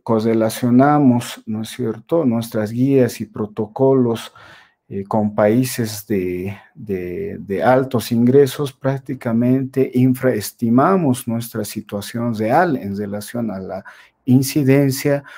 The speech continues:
y muchas veces a la mortalidad de los pacientes. Prácticamente los pocos recursos tecnológicos que tenemos los países de medianos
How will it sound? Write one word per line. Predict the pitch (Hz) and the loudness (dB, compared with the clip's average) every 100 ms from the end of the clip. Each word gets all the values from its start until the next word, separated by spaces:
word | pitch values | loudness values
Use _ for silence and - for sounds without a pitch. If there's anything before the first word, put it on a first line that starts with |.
| - - | -18 -6
y | |
muchas | 110 123 123 123 107 | 0 0 0 -2 0
veces | 117 113 127 - - | -4 -2 -6 -8 -12
a | 101 | -12
la | 95 90 92 | -8 -8 -6
mortalidad | 95 104 104 101 95 98 110 107 | -2 -2 -2 -6 -4 -2 0 0
de | 90 | -2
los | 85 85 | -8 -16
pacientes. | - - - 80 - - - - - - _ | -18 -18 -16 -16 -18 -18 -20 -20 -20 -20 _
Prácticamente | - 143 139 135 147 131 139 139 143 | -4 -4 -2 -4 2 4 4 0 -2
los | 120 107 | -2 -4
pocos | - 135 131 139 110 | -2 -4 0 0 0
recursos | 107 107 131 127 123 | -2 -2 -2 -2 -8
tecnológicos | - 98 104 104 117 127 123 - 104 | -6 -4 0 2 4 4 2 -4 -8
que | - 95 | -8 -10
tenemos | 101 101 123 120 113 - - | -2 2 4 4 2 -6 -12
los | 98 | -10
países | - 104 117 117 113 - 92 | -4 -4 -4 -6 -10 -10 -8
de | 87 87 | -8 -6
medianos | 95 98 110 120 120 110 - | -4 -2 2 2 2 0 -4